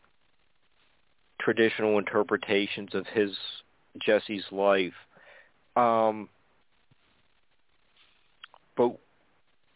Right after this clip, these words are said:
in book three of your, uh, trilogy, y-, y-, you do, uh,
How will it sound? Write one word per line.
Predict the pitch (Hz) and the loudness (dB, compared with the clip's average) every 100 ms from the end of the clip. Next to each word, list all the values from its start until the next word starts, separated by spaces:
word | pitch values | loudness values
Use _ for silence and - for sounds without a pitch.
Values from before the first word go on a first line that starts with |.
| _ _ - | _ _ -4
in | 139 127 120 117 113 110 101 92 _ _ _ _ _ _ _ _ _ _ _ _ _ _ _ _ _ _ _ _ _ - | 0 2 2 0 -6 -8 -10 -12 _ _ _ _ _ _ _ _ _ _ _ _ _ _ _ _ _ _ _ _ _ -4
book | 120 107 - | -2 -2 -8
three | 117 120 120 110 | -4 -2 0 0
of | 98 - | -2 -4
your, | 98 92 _ _ _ _ - 110 | -4 -4 _ _ _ _ -12 -8
uh, | 104 98 - - | -4 -6 -8 -6
trilogy, | 117 107 101 95 - 95 95 92 - _ _ _ _ _ _ - - _ _ _ _ _ _ _ - - - - _ | 0 2 2 0 -4 -4 -4 -4 -10 _ _ _ _ _ _ -6 -6 _ _ _ _ _ _ _ -18 -16 -16 -18 _
y-, | - - _ _ 147 | -12 -12 _ _ -6
y-, | 214 _ - | -6 _ -2
you | 123 123 117 - | 2 2 0 0
do, | 135 143 147 139 135 - _ _ _ _ - | 4 6 6 4 2 -2 _ _ _ _ 0
uh, | 120 113 110 | 2 4 2